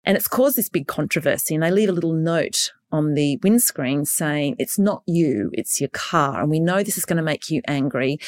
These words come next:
but the damage to you is nothing compared with the damage," you know. I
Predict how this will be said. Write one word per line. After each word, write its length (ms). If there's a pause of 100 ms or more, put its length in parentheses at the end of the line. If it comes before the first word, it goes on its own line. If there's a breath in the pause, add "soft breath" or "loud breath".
(340 loud breath)
but 240
the 240
damage 580
to 140
you 320
is 180
nothing 400
compared 540
with 100
the 80
damage," 460
you 80
know. 180 (380)
I 240